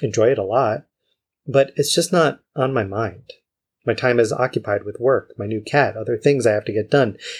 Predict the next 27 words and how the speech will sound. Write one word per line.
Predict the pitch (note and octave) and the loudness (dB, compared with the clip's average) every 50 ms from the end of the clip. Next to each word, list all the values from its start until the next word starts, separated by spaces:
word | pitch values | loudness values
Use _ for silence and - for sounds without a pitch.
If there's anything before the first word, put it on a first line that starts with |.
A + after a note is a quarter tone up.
| - _ - | -16 _ -10
and | A2 F#2+ | -6 0
sitting | - - B2+ D3+ D3+ | 0 2 2 2 2
on | C#3+ C3+ | 2 0
my | B2+ | 0
couch | A2 - B2 B2 C#3+ - - | -2 2 0 0 2 2 -2
and | G#2 | -2
watching | G2+ G#2 B2 C3+ - D3+ B2 | -2 -4 -4 -2 -2 -4 -4
T | - - A2+ | -4 -6 -8
V. | G#2 F#2 G#2+ B2+ C#3 G#2 - _ _ _ _ _ _ _ _ _ _ _ _ _ _ _ | -6 -4 -4 -4 -4 -6 -12 _ _ _ _ _ _ _ _ _ _ _ _ _ _ _
Honestly, | - B2+ D3 D3+ - C3 | 0 0 2 4 4 2
I'd | A2 G#2 G#2+ | 2 2 -2
be | A#2+ A2 | -4 -4
happy | F#2 G2+ A#2 - - D3 | 0 0 0 0 2 0
to | A#2+ | 0
just | G#2+ - G2+ - | 0 0 -4 -2
sit | - C#3 | 0 0
around | B2+ A#2+ A2+ B2 B2+ | 0 0 0 0 -2
and | G#2+ F#2 F2+ | -2 -6 -2
binge | - A#2 A#2 C3 - - | -2 0 0 0 0 0
watch | A2 G2+ - - | -2 -2 0 -4
movies | A2+ G#2+ A#2 B2+ A#2 G2+ | -2 -2 0 0 0 -2
and | F#2+ F#2 - | -4 -8 -8
television | - - A#2+ C3+ A2 G#2+ G2 G2+ F#2+ | -2 2 2 2 2 0 -6 -6 -8
for | - F#2+ | -8 -8
the | G2 | -8
foreseeable | - - G#2+ F#2 - B2 A#2+ A#2 - G2 | -6 -6 -4 -4 0 0 0 0 0 -4
future. | - - - A2+ A2 - - - - _ | -12 -8 -10 -8 -8 -8 -10 -12 -14 _